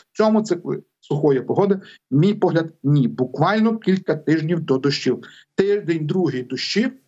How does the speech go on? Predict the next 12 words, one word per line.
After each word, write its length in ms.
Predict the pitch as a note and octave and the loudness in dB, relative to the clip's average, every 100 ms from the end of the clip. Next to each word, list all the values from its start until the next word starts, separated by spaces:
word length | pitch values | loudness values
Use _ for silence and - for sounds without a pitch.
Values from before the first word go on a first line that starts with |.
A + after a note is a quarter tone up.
| _ | _
все 300 | - E3 F#3+ | -4 -2 0
зупиняється. 800 | D#3+ E3+ E3 C3 C#3+ C3+ C3+ C#3 - | -4 -2 0 2 2 0 0 -2 0
Йдемо 460 | C#3 D3 E3+ G3+ | 2 2 2 0
в 80 | G3 | 0
контрбатарейні 680 | - D#3+ E3+ D3 C#3+ D3 D3 | -2 -2 -2 -2 0 2 2
дуелі. 460 | D3 C3+ B2+ B2+ - - _ | 2 2 2 0 -4 -18 _
Тут 180 | G3 F#3+ | -2 2
ми 80 | D#3+ | 2
їх 180 | D3 C#3 | 2 2
на 160 | C#3 | 2
порядок 400 | D3 C#3+ A2 A2 A2+ | 2 0 0 -2 -4
випереджаємо. 520 | A2+ A2 G#2 G2 | -2 -2 -4 -6